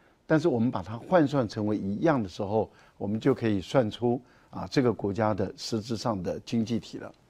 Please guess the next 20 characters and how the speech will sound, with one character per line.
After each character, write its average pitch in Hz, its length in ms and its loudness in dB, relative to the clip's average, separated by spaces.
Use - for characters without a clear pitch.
假 113 160 2
设 147 160 4
一， 165 320 0
一 151 100 0
颗 143 140 4
鸡 127 160 2
蛋 120 180 2
是 - 160 -4
五 110 160 0
毛 87 220 -4
钱 - 260 -12
人 113 140 2
民 113 180 2
币， 117 180 2
而 123 180 2
在 156 180 6
美 104 220 0
国， 104 400 0
假 92 160 -4
设 151 240 4